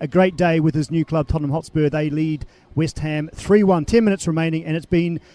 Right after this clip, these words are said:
really pretty much in cruise control for Spurs. They led two nil at half-time, goals by, uh, Son Heung-min after thirty-six minutes. Lucas Moura added the double, and then Harry Kane with a header at the start of the second half.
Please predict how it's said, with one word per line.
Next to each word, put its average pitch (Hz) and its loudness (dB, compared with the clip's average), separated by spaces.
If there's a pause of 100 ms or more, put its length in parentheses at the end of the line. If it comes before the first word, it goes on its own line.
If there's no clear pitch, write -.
(220)
really 214 4
pretty 185 -2
much 170 -4
in 190 -2
cruise 196 2
control 156 0
for 143 -2
Spurs. 147 2
They 147 -2
led 151 0
two 240 4
nil 233 6
at 208 4
half-time, 190 4
goals 175 4
by, 165 2
uh, 151 -4
Son 175 -2
Heung-min 165 -2
after 151 -4
thirty-six 160 -4
minutes. 160 -2 (240)
Lucas 160 4
Moura 190 2
added 165 -2
the 151 -4
double, 165 4 (240)
and 147 -2
then 156 -2
Harry 165 0
Kane 156 -2
with 139 -2
a 131 -4
header 147 -2
at 151 -10
the - -16
start 160 -4
of 143 -4
the 139 -6
second 147 -6
half. 151 -2